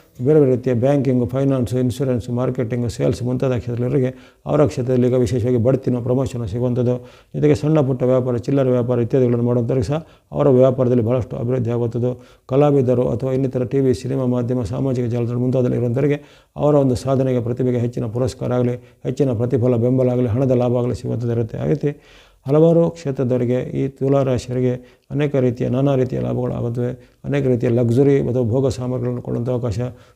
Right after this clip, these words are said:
ಶುಭ ಸಮಾರಂಭಗಳಲ್ಲಿ ಪಾಲ್ಗೊಳ್ಳುವಂಥ ಅವಕಾಶ, ವಿವಾಹ ಆಗದವರಿಗೆ ವಿವಾಹದ ಒಂದು ಕಂಕಣ ಭಾಗ್ಯ ಕೂಡಿ ಬರ್ಬೋದು,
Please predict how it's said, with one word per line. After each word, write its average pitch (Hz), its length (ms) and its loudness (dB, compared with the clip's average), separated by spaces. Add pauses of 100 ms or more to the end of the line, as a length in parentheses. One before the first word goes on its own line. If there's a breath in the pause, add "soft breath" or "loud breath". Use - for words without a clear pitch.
ಶುಭ 143 180 4
ಸಮಾರಂಭಗಳಲ್ಲಿ 127 580 0
ಪಾಲ್ಗೊಳ್ಳುವಂಥ 123 400 -2
ಅವಕಾಶ, 120 300 -2 (420 soft breath)
ವಿವಾಹ 147 440 6
ಆಗದವರಿಗೆ 127 600 0
ವಿವಾಹದ 135 380 2
ಒಂದು 127 220 0
ಕಂಕಣ 135 300 0
ಭಾಗ್ಯ 120 260 0
ಕೂಡಿ 123 200 -2
ಬರ್ಬೋದು, 123 380 0